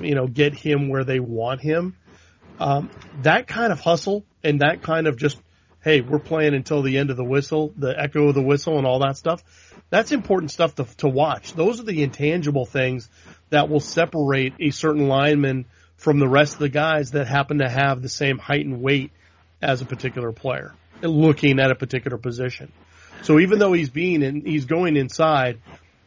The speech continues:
he's a right tackle that plays in a run-heavy offense that,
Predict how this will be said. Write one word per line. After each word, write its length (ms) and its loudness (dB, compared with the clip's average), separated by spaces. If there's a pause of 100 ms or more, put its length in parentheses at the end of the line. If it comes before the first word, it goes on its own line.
he's 200 0
a 60 4
right 240 4
tackle 400 0
that 160 -6
plays 380 0
in 80 -2
a 100 -4
run-heavy 520 0
offense 600 -2 (340)
that, 240 0